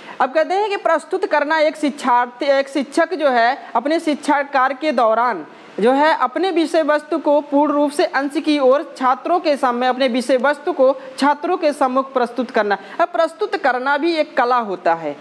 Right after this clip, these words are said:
और एक शिक्षक भी क-, जो जितने भी शिक्षक हैं कलाकार ही होते हैं। जिसके अंदर कला नहीं है वो शिक्षक ही है नहीं। कह रहे हैं कि पढ़ाने एक, पढ़ाना भी एक कला है, शिक्षण भी एक कला है।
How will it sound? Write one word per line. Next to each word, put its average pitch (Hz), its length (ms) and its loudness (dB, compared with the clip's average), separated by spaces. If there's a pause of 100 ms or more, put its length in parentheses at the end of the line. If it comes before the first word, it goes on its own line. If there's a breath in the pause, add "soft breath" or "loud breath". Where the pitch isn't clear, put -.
(180 loud breath)
और 269 100 4
एक 320 160 0
शिक्षक 311 400 0
भी 311 180 0
क-, 254 340 2
जो 254 180 -4
जितने 285 380 0
भी 392 120 4
शिक्षक 285 460 0
हैं 285 220 0
कलाकार 220 480 2
ही 262 200 0
होते 147 380 0
हैं। 185 420 -2 (140)
जिसके 277 240 2
अंदर 311 280 2
कला 254 300 2
नहीं 294 260 -4
है 359 60 -2
वो 349 200 0
शिक्षक 277 440 0
ही 277 160 4
है 214 200 2
नहीं। 160 240 -2 (300 loud breath)
कह 262 80 4
रहे 277 120 0
हैं 381 120 -2
कि 370 60 -2
पढ़ाने 294 640 0
एक, 330 100 -2 (160)
पढ़ाना 254 380 0
भी 370 100 -2
एक 349 260 -2
कला 226 220 2
है, 165 240 -4 (240 loud breath)
शिक्षण 294 400 0
भी 381 100 0
एक 370 240 -2
कला 277 220 2
है। 165 260 -6